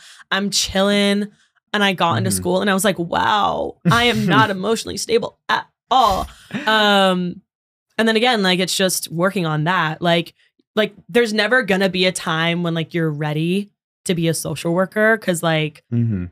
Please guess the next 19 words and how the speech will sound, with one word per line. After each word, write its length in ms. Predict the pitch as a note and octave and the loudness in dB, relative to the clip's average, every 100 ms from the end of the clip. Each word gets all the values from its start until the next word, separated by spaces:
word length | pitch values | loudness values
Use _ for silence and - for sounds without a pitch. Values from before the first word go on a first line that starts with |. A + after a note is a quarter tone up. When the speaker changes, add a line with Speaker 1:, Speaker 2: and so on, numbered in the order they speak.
| _ | _
Speaker 1:
we're 140 | E3 F3+ | -2 -2
human, 640 | - E3+ E3 F3 F#3+ G3+ | 0 -2 0 0 0 0
we 120 | F#3 D#3 | 0 -2
feel 440 | - - D#3+ D#3 | -6 -6 -4 -4
things, 520 | - F#3 F#3+ G3+ G#3 | -2 0 0 0 0
like, 280 | F#3 E3 E3 | 0 0 -2
we're 120 | E3+ | -4
Speaker 2:
Yeah. 80 | D#3+ | -2
Speaker 1:
not 260 | D#3 D#3 D3+ | -2 -4 -4
gonna 160 | D#3 | -6
be 220 | D3+ D3+ D#3 | -4 -6 -6
so, 640 | - D#3+ E3 C#3 C#3 - _ _ - | -6 -4 -4 -6 -8 -10 _ _ -20
like, 200 | - - _ _ _ - | -20 -20 _ _ _ -18
stoic, 400 | - - C#3+ E3 | -8 -6 -6 -6
deadpan 360 | - F3+ E3+ F#3+ | -8 -8 -8 -8
all 80 | |
the 80 | F#3+ | -8
time. 540 | - A3 A3 A#3+ A#3+ A#2 | -4 -2 0 0 -2 -2
Speaker 2:
Mm-hmm. 180 | G2+ | -4